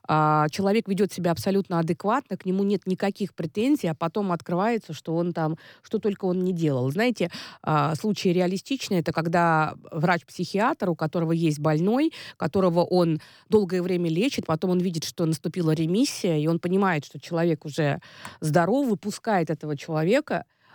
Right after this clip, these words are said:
а, а через, э, два месяца неожиданно, никто об этом не знает, у человека манифест, и он там совершает, э, какие только поступки не совершают, да. Поэтому,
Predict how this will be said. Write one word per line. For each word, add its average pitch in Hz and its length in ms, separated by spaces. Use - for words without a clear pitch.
а, 147 260
а 180 80
через, 185 420
э, 151 600
два 175 240
месяца 208 400
неожиданно, 175 520
никто 156 300
об 143 100
этом 147 200
не 156 60
знает, 226 300
у 160 40
человека 160 420
манифест, 175 580
и 156 40
он 180 120
там 156 140
совершает, 180 600
э, - 100
какие 165 220
только 170 260
поступки 165 500
не 170 100
совершают, 139 500
да. 185 100
Поэтому, 220 440